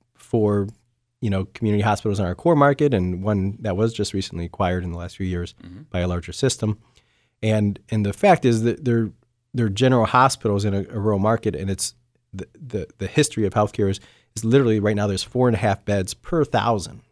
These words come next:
Speaker 1: and that the, the healthcare market was built for that. Four and a half beds per thousand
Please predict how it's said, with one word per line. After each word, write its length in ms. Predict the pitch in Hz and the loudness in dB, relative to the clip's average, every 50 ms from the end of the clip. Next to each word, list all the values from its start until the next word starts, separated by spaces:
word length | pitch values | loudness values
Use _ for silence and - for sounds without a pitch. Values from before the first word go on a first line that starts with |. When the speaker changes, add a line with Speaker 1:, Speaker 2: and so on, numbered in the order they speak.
| _ - | _ -12
Speaker 1:
and 200 | 101 101 95 90 - | -8 -8 -8 -8 -10
that 300 | - 98 104 82 - 117 | -10 -10 -10 -10 -10 -10
the, 160 | 107 98 87 101 - _ _ | -10 -10 -10 -12 -16 _ _
the 100 | - - | -8 -4
healthcare 300 | - 127 - - 120 107 | -4 -4 -4 -4 -4 0
market 240 | 110 113 110 - 82 | 0 0 0 -2 -4
was 140 | 90 87 | -8 -8
built 280 | 85 92 107 110 - - | -6 -6 -6 -6 -6 -8
for 120 | - - | -14 -16
that. 200 | - - - - _ | -16 -18 -20 -20 _
Four 140 | - 113 113 | -6 -2 0
and 60 | 117 | 2
a 40 | 113 | 0
half 120 | 107 - | 0 0
beds 300 | - 101 98 92 - - - _ _ _ _ | -2 -4 -4 -4 -6 -10 -14 _ _ _ _
per 140 | - - 110 | -6 -6 -4
thousand 500 | - - 95 95 95 90 92 90 92 - | -2 0 0 0 0 -2 -4 -6 -6 -10